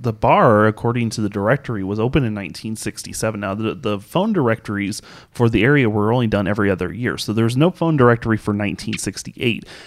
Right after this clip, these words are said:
However, when you look at nineteen sixty-nine, when you go to that area for Hoag's Tavern, it doesn't exist anymore. Um, so, reason to believe, and, and, and some other research we've kinda done has led to that conclusion that,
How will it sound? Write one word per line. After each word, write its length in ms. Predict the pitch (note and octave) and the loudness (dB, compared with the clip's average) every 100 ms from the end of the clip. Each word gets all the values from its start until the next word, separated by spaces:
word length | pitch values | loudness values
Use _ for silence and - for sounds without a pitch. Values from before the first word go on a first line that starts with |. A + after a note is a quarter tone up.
| - | -2
However, 220 | G#2+ A#2 | 0 2
when 140 | A#2 | 2
you 100 | A2+ | 2
look 180 | G#2+ A#2 | 0 -2
at 60 | G2 | -4
nineteen 380 | G#2 F#2+ A2+ | -6 -6 -8
sixty-nine, 800 | F2+ A2 A2+ - G2 G#2+ D3+ C3+ | -6 -6 -6 -6 -2 0 2 0
when 100 | G#2 | -2
you 100 | G#2 | -4
go 140 | G#2+ G#2+ | -4 -2
to 100 | G2 | -2
that 240 | G2 E2 | -4 -6
area 360 | G2+ G#2+ G#2 G#2+ | -6 -4 -4 -4
for 200 | - G2+ | -4 -4
Hoag's 320 | G#2+ G2+ - | -4 -4 -8
Tavern, 400 | - A#2 A2 G2 | -4 -4 -4 -8
it 180 | A2 - | -10 -8
doesn't 320 | F#2+ F#2+ G2 | -10 -8 -12
exist 540 | - - F2+ A2 - | -14 -10 -6 -6 -6
anymore. 560 | - D#2+ D2 D#2+ - A2+ - - - | -10 -8 -10 -10 -12 -14 -18 -20 -16
Um, 440 | - F#2+ F#2+ G2+ - | -6 -4 -4 -8 -14
so, 600 | - A#2+ A2 A2 F#2+ - - - F2 F#2 | -6 -2 0 0 -2 -6 -14 -20 -20 -18
reason 380 | C3 C3+ C#3+ C#3+ | -4 0 2 4
to 80 | A2+ | 4
believe, 540 | A2 C3 C#3 C#3+ A#2 | 2 2 2 2 2
and, 160 | A#2 F#2+ | 0 0
and, 320 | A2+ A2 C#2+ | -2 -2 -2
and 300 | G2+ A2+ A2 | -2 -2 -2
some 160 | - B2+ | -2 0
other 160 | C3+ | 0
research 400 | A2+ A#2 - A2 | 0 -2 -4 -8
we've 160 | A2 G2+ | -10 -10
kinda 240 | A#2 A2 | -8 -8
done 280 | G#2 G#2+ G#2+ | -4 -4 -4
has 180 | G#2 G#2 | -6 -8
led 260 | G#2+ G#2+ A2 | -4 -4 -4
to 60 | |
that 240 | G#2 G#2 - | -8 -10 -10
conclusion 640 | A2 A2 A#2 G#2+ G#2+ G#2+ - - - | -10 -2 -2 -2 -4 -8 -12 -20 -6
that, 400 | A2 G#2 G2 - | 0 2 0 -4